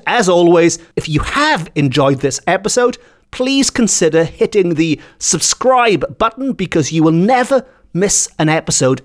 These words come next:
ever. You will, you will definitely not miss the next Aberglasney episode. And you can think of it as a, as a Christmas present to me in a <laughs> way. You could make me happy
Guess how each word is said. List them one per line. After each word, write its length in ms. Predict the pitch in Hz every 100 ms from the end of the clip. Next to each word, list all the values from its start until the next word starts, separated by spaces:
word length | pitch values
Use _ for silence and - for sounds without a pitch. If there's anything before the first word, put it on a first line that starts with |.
| -
ever. 460 | 269 269 165 226 - -
You 160 | 170
will, 220 | 175 175
you 420 | 196 180 202 185 196
will 60 |
definitely 560 | 143 269 233 226 226 185
not 220 | 190 -
miss 280 | 156 151 - - -
the 80 | 160
next 380 | 160 160 - -
Aberglasney 760 | 156 156 165 180 185 156 135 127
episode. 500 | 123 - 240 254 - - - -
And 260 | - 320 302
you 120 | 262
can 140 | 240 208
think 260 | 214 202
of 100 | 190
it 120 | 196 -
as 260 | 170 151 202
a, 340 | 151 147 135 - _ _ - -
as 180 | 165 180
a 80 | 175
Christmas 520 | 170 - 208 160 151
present 440 | - 127 127 123 -
to 60 |
me 180 | 117 113
in 60 | 113
a 180 | 131 -
<laughs> 20 |
way. 220 | 226 262
You 140 | 233
could 140 | 226 214
make 180 | 247 202
me 120 | 175
happy 480 | - 156 151 170